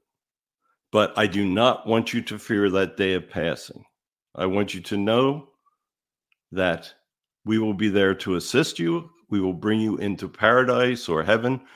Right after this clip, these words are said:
however you want to refer to it, but I would guarantee you that it will be spectacular. So I want to thank you.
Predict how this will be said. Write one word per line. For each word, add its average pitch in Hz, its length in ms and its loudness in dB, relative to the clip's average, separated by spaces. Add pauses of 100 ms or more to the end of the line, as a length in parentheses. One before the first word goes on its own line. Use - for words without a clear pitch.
(220)
however 117 400 6
you 120 160 4
want 113 240 2
to 113 100 -8
refer 113 400 -2
to 113 240 -4
it, 110 180 -6
but 78 140 -4
I 87 140 2
would 90 180 -6
guarantee 104 640 -2
you 92 460 -4 (1400)
that 82 160 -4
it 90 140 -6
will 92 220 -6
be 85 160 -6
spectacular. - 960 -10 (3000)
So 123 260 4
I 123 80 8
want 143 200 4
to 147 60 0
thank 123 400 0
you. 117 240 -6